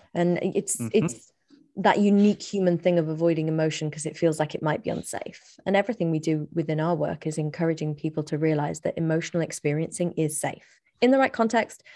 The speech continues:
Speaker 1: not triggering any trauma, all
Speaker 2: Yes.
Speaker 1: that kind of jazz, but in the right setting, emotionally experiencing the reality of how you actually feel is totally safe.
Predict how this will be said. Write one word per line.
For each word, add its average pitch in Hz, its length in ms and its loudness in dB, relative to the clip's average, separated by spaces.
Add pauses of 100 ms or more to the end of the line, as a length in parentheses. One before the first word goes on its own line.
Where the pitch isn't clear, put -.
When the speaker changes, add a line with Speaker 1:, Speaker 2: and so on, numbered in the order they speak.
(200)
Speaker 1:
not 202 180 0
triggering 202 300 2
any 196 160 2
trauma, 180 320 2
all 185 60 4
Speaker 2:
Yes. 180 180 2
Speaker 1:
that 175 60 -2
kind 165 100 -2
of 156 80 -4
jazz, 175 300 0 (320)
but 175 80 6
in 196 100 4
the 208 80 4
right 214 240 2 (340)
setting, 254 680 -4 (680)
emotionally 202 540 4
experiencing 175 720 0
the 156 80 -2
reality 165 520 2
of 147 100 -2
how 165 180 -2
you 160 160 0
actually 160 340 -2
feel 160 380 0
is - 100 -12
totally 202 400 -4
safe. - 340 -8